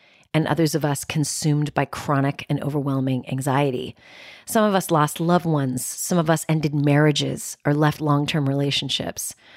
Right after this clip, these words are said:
Some of us lost jobs and are actively trying to stretch every dollar we have in the hopes that we survive long enough to find a new job. Twenty twenty left a mark. We are tender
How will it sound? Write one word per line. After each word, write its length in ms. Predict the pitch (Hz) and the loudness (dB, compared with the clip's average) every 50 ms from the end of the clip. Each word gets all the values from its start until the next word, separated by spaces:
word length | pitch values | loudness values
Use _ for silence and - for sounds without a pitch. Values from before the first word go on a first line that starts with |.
| - - - - - - | -20 -20 -20 -20 -20 -6
Some 240 | - - 160 160 | 0 2 4 4
of 80 | 160 156 | 4 4
us 200 | 165 160 - - | 2 0 0 0
lost 320 | 151 143 143 - - - | 0 0 0 -2 -2 -2
jobs 580 | - 160 147 151 170 160 143 120 - - - - | 0 2 4 4 4 4 2 0 -4 -8 -8 -2
and 120 | - 147 139 | 0 2 2
are 120 | 131 - _ - - | 2 0 _ -2 -2
actively 500 | 156 - - - 160 147 147 156 147 - | -2 -2 -4 -6 -6 -4 -2 -2 -4 -2
trying 400 | - - - 151 139 135 131 135 | -2 0 2 2 4 4 2 0
to 120 | - - | -2 -4
stretch 520 | - - - - 151 131 135 - - - - - | -6 -6 -2 -2 -2 0 0 0 -2 -2 -2 0
every 360 | 147 143 151 147 151 151 147 | 0 0 0 2 2 0 0
dollar 460 | 139 - - 131 131 139 135 139 139 | 0 0 0 0 2 2 2 0 0
we 140 | 135 135 135 | 0 -2 -4
have 540 | 123 - - 117 135 139 139 - - 143 - _ - - - - - - - - - | -4 -4 -4 -4 -4 -4 -6 -8 -10 -14 -18 _ -20 -20 -20 -20 -20 -20 -16 -6 0
in 160 | - 151 143 | 2 4 4
the 80 | 143 | 4
hopes 240 | - 156 147 - - | 4 2 2 0 0
that 120 | - - - | -4 -2 -2
we 120 | 143 139 | -2 -2
survive 400 | - - 147 135 143 135 135 135 | -2 0 0 2 2 2 2 2
long 260 | 139 135 135 135 135 | 2 4 4 4 4
enough 180 | 139 131 123 - | 4 2 0 -2
to 80 | - | -4
find 300 | 151 - 135 131 131 127 | -4 0 0 0 2 0
a 40 | 127 | 0
new 160 | 127 127 127 | -2 -2 -2
job. 440 | 127 139 135 131 127 127 135 156 185 - _ _ _ _ _ _ - - - - - - - - - _ - | -2 -2 -2 -2 -2 -4 -4 -8 -12 -16 _ _ _ _ _ _ -20 -20 -20 -20 -20 -20 -20 -20 -20 _ -2
Twenty 240 | - 254 277 320 320 | 0 2 2 2 2
twenty 280 | - - 277 269 262 | 2 2 2 2 4
left 280 | 208 165 170 180 - - | 4 4 2 2 2 0
a 60 | 147 | 0
mark. 580 | 139 139 131 135 135 - - - - - - _ _ _ _ | 2 2 0 0 -2 -2 -4 -6 -8 -14 -14 _ _ _ _
We 200 | - 175 202 - | 0 0 2 2
are 140 | - 165 160 _ _ - | 2 2 0 _ _ -10
tender 880 | - - - - 190 208 214 214 208 190 180 139 127 127 - - - | -10 -8 -4 0 2 4 4 4 4 4 2 2 2 -2 -4 -8 -12